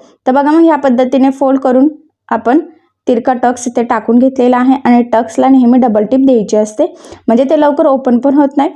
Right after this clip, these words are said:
फिनिशिंग पण छान येते. सेम त्याच पद्धतीने बघा, दुसऱ्या साईडला सुद्धा टक्स टाकून घेऊयात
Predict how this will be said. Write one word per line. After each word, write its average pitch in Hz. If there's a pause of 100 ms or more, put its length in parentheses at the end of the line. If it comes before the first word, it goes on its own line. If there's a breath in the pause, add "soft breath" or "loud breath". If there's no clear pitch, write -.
फिनिशिंग 262
पण 285 (100)
छान 233
येते. 185 (580 loud breath)
सेम 320
त्याच 320
पद्धतीने 285
बघा, 285
दुसऱ्या 262
साईडला 254
सुद्धा 262
टक्स 226
टाकून 233
घेऊयात 240